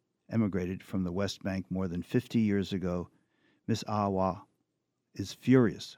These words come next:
over the president's alliance with Israel and its war against Hamas that has killed tens of thousands of Palestinians in Gaza. She does not even have a better candidate in mind, but she vows there is nothing Mister Biden can do now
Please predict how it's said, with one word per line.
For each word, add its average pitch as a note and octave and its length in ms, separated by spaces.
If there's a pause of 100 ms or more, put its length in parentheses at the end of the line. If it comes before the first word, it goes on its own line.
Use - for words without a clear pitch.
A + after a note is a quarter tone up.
over F#2+ 200
the F#2+ 100
president's G2 520
alliance G2+ 520
with - 160
Israel G#2+ 460
and F2+ 100
its - 220
war A2 300
against F2 380
Hamas F#2+ 440 (260)
that F2 100
has F2+ 160
killed F#2 300
tens A2+ 460
of F2 80
thousands F#2+ 560
of E2+ 80
Palestinians F#2+ 840
in F2+ 100
Gaza. E2+ 460 (680)
She - 140
does C3 160
not C3+ 220
even C3 240
have A#2+ 220
a A#2 40
better A#2+ 300
candidate C3 600
in F#2 60
mind, E2+ 340 (440)
but G2+ 140
she G#2+ 160
vows G2+ 400
there F#2 160
is F2+ 120
nothing G2+ 440
Mister F#2 260
Biden F2+ 420
can F#2 140
do F2+ 160
now F#2 380